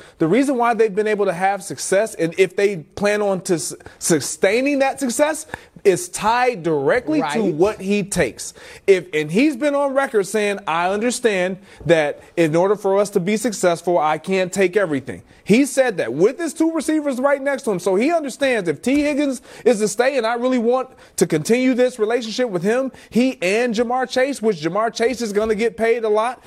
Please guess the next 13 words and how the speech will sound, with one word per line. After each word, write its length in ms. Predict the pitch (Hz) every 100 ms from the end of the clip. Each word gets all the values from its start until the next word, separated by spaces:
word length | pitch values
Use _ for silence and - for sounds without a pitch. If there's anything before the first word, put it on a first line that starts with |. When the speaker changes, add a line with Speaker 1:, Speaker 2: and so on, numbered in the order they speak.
| - 170
Speaker 1:
and 180 | 175
so 180 | 170 202
is 100 | 233
T 160 | - 240
Higgins 320 | 220 233 254
because 300 | 196 185 196
they 140 | 190 208
deservingly 920 | 190 151 185 208 233 233 214 151 127
deserve 420 | 156 156 170 202
it. 240 | 277 226 156
They've 200 | 165 160
earned 300 | 160 208 214
that. 280 | 240 277